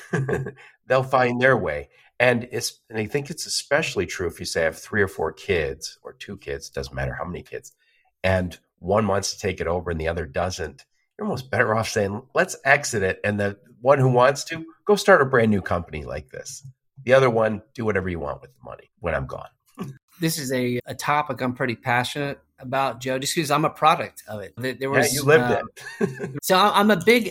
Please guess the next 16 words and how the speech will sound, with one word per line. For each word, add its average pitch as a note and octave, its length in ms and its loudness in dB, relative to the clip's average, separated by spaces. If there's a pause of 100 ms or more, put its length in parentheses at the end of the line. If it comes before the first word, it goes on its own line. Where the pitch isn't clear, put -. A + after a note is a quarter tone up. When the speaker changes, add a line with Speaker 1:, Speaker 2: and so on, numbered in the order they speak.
Speaker 2:
advocate E3+ 640 0
when D#3 140 0
it F3 120 -8
makes D#3 400 -2
sense, C3+ 380 -2
when C3+ 420 -2 (240)
everybody D#3+ 460 0
in C#3 80 0
the C3 60 2
family C#3 380 -2
wants A#2 640 -2
that - 260 -4
internal B2+ 640 -4 (380)
transfer C#3 380 -2
of A#2+ 100 -4
ownership. C#3+ 520 -4